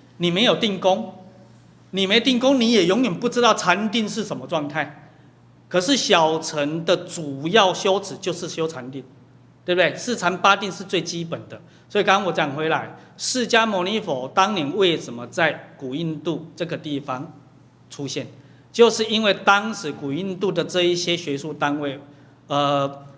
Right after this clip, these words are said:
他们叫外道啦，啊，可是我们用现在的言辞来形容，就是学术单位啊。哦，这些人在研究生命的问题，哲学家、科学家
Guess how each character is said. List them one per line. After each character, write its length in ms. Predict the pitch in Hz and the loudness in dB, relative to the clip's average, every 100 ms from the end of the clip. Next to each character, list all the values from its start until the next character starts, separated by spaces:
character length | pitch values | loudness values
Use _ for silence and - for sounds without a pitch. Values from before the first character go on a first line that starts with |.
| - - | -20 -6
他 100 | - | 0
们 100 | 220 180 | 0 2
叫 220 | 202 - | 0 2
外 200 | 208 180 - - | 4 4 2 2
道 260 | 175 131 | 2 2
啦， 180 | 107 104 - - | -4 -14 -20 -6
啊， 120 | - 202 | 2 2
可 160 | 175 | 0
是 220 | - 202 190 | -2 -2 0
我 120 | 147 | -2
们 100 | 143 | -2
用 140 | 202 | -2
现 280 | 180 202 185 | 0 0 0
在 180 | 175 185 | 0 0
的 180 | 170 156 | 0 -4
言 240 | 151 143 185 | -4 -4 -4
辞 240 | - 127 | -8 -8
来 160 | 123 139 | -6 -4
形 200 | 139 165 | -4 -6
容， 140 | 147 | -6
就 100 | 165 | -8
是 160 | - 151 | -8 -8
学 220 | 143 135 | -8 -10
术 160 | - 139 | -10 -8
单 240 | 139 131 | -6 -6
位 120 | 135 | -8
啊。 80 | 110 - - - _ | -10 -16 -20 -20 _
哦， 180 | 135 127 120 | -6 -6 -2
这 140 | 202 | 0
些 260 | 175 202 196 | 2 2 4
人 340 | 165 123 113 - - - | 2 -2 -10 -16 -20 -20
在 420 | - 185 165 - - | 0 2 2 -4 -8
研 280 | 156 156 170 | -6 -6 -2
究 180 | 196 160 | -2 -2
生 280 | - 180 | -2 -2
命 300 | 175 175 165 | -2 -4 -4
的 80 | 143 | -4
问 240 | 147 160 143 | -4 -4 -6
题， 160 | - - - - - | -10 -18 -20 -20 -8
哲 200 | 151 170 | -2 0
学 240 | 175 147 151 | 0 -4 -2
家、 200 | 156 156 | -2 -2
科 240 | 160 156 | -2 -4
学 180 | 156 127 | -4 -8
家 300 | 135 127 | -8 -8